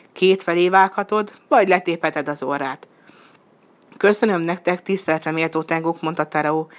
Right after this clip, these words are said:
„Köszönöm neked, vaddisznó mama. Ha a Dondoró hegy itt van a közelben, most már magam is eljutok oda. Te meg, vaddisznó mama, menj vissza a gyermekeidhez.”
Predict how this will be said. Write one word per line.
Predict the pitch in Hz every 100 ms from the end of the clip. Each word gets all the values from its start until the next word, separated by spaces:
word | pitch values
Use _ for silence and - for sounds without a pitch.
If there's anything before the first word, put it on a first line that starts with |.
| - - -
„Köszönöm | 277 269 185 165
neked, | 170 165 156 156
vaddisznó | 170 170 170 - 170
mama. | 160 160 170 - _ - - - _
Ha | -
a | 123
Dondoró | - 240 277 226 196
hegy | 190 170 165
itt | 240
van | - 175
a |
közelben, | 156 185 214 208 202 208 208 -
most | 190 247 -
már | 160 143 151
magam | 180 240 208
is | -
eljutok | 143 151 147 143
oda. | 131 143 135 - - - -
Te | - 165
meg, | 202 190 - -
vaddisznó | 151 175 175 - 165
mama, | 160 156
menj | 156 262 240
vissza | 175 -
a |
gyermekeidhez.” | 143 143 135 139 135 135 - - -